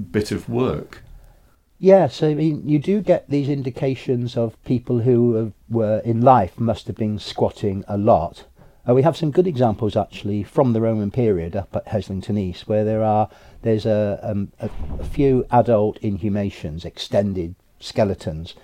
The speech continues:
Speaker 2: bu-, buried there in the third century. And one of those, which is rather well preserved, is a woman who has some of these injuries from repetitive strain. So she was,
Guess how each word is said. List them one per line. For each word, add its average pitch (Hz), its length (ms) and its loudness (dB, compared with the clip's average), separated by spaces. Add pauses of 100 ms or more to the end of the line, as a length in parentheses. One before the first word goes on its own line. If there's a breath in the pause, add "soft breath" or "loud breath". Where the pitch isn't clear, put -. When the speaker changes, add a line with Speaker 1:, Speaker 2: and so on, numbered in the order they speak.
(240 loud breath)
Speaker 2:
bu-, 104 240 2
buried 101 560 -4
there 92 300 -6
in 95 180 -8
the 92 100 -10
third 92 320 -6
century. 85 540 -8 (300 soft breath)
And 123 180 0
one 175 160 2
of 143 100 -2
those, 90 300 -4
which - 160 -16
is - 140 -12
rather 101 280 -6
well 98 200 -4
preserved, 95 600 -6 (400 soft breath)
is 110 160 -2
a 117 60 0
woman 110 540 0 (180)
who 120 360 2
has 113 200 -2
some 117 240 -2
of 104 180 -4
these 107 500 -2 (300)
injuries 107 500 -2
from 87 220 -10
repetitive - 540 -12
strain. 90 400 -6
So 107 160 -4
she 131 360 -2
was, 113 280 0